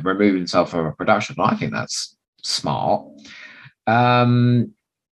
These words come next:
yeah, and just, and then just the fact about how they lost the sound modulation that they had in episodes one and two. So they did a different one in episode three and four.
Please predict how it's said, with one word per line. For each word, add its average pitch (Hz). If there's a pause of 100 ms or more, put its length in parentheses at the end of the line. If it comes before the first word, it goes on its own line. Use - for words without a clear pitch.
(320)
yeah, 170
and 143
just, 151
and 131
then 135
just 131
the 113
fact 117
about 113
how 107
they 98
lost 113
the 107
sound 95
modulation 87
that 82
they 90
had 87
in 90
episodes 85
one 87
and 82
two. 78 (480)
So 101
they 92
did 82
a 80
different 85
one 73
in 71
episode 71
three 71
and 71
four. 62